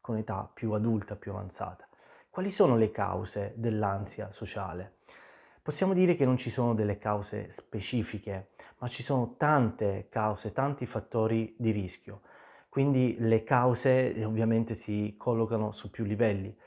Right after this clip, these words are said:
Per esempio il temperamento di una persona può facilitare il disturbo, se si ha una tendenza a inibire certi comportamenti,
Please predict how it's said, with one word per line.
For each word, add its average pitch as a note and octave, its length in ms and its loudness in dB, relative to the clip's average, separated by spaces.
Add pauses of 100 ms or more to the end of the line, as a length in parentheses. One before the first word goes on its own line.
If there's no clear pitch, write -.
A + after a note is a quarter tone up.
(180)
Per A#2 100 -2
esempio B2+ 640 2
il A#2+ 120 -2
temperamento A2 1000 0
di G#2+ 120 -4
una G#2+ 200 -4
persona A#2 480 0
può G#2+ 120 -6
facilitare G#2 560 -6
il G#2 80 -4
disturbo, G2+ 640 -6 (360)
se - 180 -8
si B2 160 0
ha A#2+ 60 4
una A2+ 160 2
tendenza A2+ 420 0
a G#2+ 40 0
inibire G#2+ 420 2
certi G#2 300 -6
comportamenti, B2+ 1040 -4